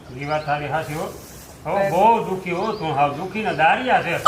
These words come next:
Speaker 1: હાલે જો આ મૂકવામાંથી ખાવાનું લઈ લેજે કંઈક. અને ઓલી કોથરી ન મારતો, કોથરી પીવાની.
Speaker 2: આમાં ને પેટ ભરાય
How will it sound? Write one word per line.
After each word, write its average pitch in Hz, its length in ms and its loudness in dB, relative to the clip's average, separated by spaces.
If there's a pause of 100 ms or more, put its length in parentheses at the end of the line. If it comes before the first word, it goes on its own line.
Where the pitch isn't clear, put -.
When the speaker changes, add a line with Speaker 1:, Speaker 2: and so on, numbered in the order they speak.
(260)
Speaker 1:
હાલે 247 260 6
જો 247 100 4
આ 214 520 6
મૂકવામાંથી 180 880 -2
ખાવાનું 196 420 2
લઈ 196 180 0
લેજે 185 240 -2
કંઈક. 143 180 -6 (1300)
અને 190 140 0
ઓલી 202 280 0
કોથરી 233 480 -2
ન 254 60 -2
મારતો, 247 460 2
કોથરી 202 720 -2 (580)
પીવાની. 196 420 2 (760)
Speaker 2:
આમાં 214 380 0
ને 240 220 -4 (100)
પેટ 233 240 -2
ભરાય 208 260 0